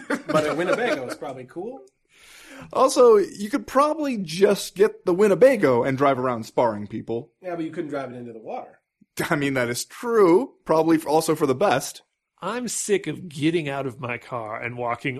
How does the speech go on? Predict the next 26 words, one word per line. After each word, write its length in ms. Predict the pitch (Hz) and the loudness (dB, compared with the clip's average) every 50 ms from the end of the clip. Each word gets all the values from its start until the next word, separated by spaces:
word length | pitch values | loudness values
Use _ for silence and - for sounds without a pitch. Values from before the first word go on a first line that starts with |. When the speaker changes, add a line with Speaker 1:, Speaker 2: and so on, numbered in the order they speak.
| - - | -8 -6
Speaker 3:
all 300 | 139 135 147 156 170 175 | -2 -2 0 0 0 -2
the 100 | 151 143 | -2 -2
way 200 | 135 147 139 139 | 0 0 0 0
to 140 | 139 113 123 | -2 -4 -6
my 160 | 127 123 117 | -6 -6 -6
boat 500 | 117 117 - 131 123 120 113 110 - - - | -8 -10 -6 -6 -6 -4 -6 -8 -12 -18 -20
before 380 | - - - - 143 139 135 | -20 -16 -10 -6 -4 -4 -4
I 120 | 127 123 120 | -4 -4 -6
set 320 | 120 - - 135 120 123 | -8 -8 -8 -10 -10 -10
sail. 340 | - - - - - - - - 233 233 - - 202 | -14 -12 -6 -4 -4 -2 0 0 -2 -2 -4 -10 -12
Speaker 2:
<laughs> 220 | 160 165 160 - | -12 -12 -12 -8
Speaker 3:
I 100 | - 156 | -6 -6
just 140 | 175 190 175 | -6 -4 -6
want 100 | 180 175 | -6 -6
to 80 | 165 - | -8 -8
crash 500 | - - - - 202 196 208 208 - - | -14 -6 -2 0 2 2 2 0 -4 -6
my 180 | 202 170 160 | -10 -10 -8
car 280 | 156 - 151 147 139 139 | -6 -4 -4 -4 -4 -4
directly 600 | 135 135 127 127 143 202 214 - - 165 147 139 | -6 -8 -10 -6 -6 -6 -6 -6 -6 -6 -6 -6
into 160 | 135 131 123 | -6 -8 -12
the 120 | 113 113 117 | -14 -14 -16
sea. 360 | - - - - - - _ _ _ _ _ _ _ _ _ _ - | -18 -18 -18 -20 -20 -20 _ _ _ _ _ _ _ _ _ _ -8
Hmm. 300 | 175 196 202 165 139 117 104 _ - - - _ _ _ _ _ - | -6 -6 -4 -6 -8 -10 -12 _ -20 -20 -20 _ _ _ _ _ -10
Tweet 360 | - - 269 294 294 285 - - | -4 -2 0 0 -2 -4 -8 -16
the 260 | - 185 165 190 220 196 | -16 -10 -6 -4 -4 -6
fourth. 920 | - - - - - 160 160 156 127 - - - - - - - - - | -6 -12 -16 -6 0 2 2 2 2 -2 -6 -16 -20 -20 -20 -20 -20 -20